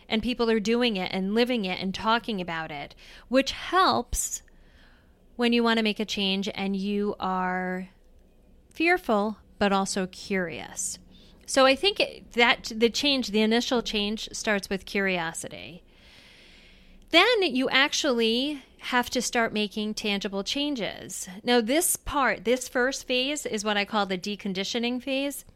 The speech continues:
This is probably the hardest work you will do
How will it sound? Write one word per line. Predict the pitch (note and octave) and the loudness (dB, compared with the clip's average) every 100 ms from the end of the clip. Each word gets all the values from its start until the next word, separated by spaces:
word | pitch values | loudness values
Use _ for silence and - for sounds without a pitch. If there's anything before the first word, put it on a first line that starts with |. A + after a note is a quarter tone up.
| _ _ _ _ _ _ - | _ _ _ _ _ _ -18
This | F#3+ F#3 B3+ C#4 | -6 4 4 4
is | - A#3 | 0 -2
probably | - A#3 G#3 G#3 G3+ G#3 | 0 2 2 2 0 0
the | G3+ | -2
hardest | - G3+ G3 G3 - | -2 0 2 0 -2
work | F#3 F#3 F#3+ | -2 -2 -4
you | F3 | -2
will | F#3 | -2
do | F3 F#3 F3+ F3 | -2 -2 -4 -6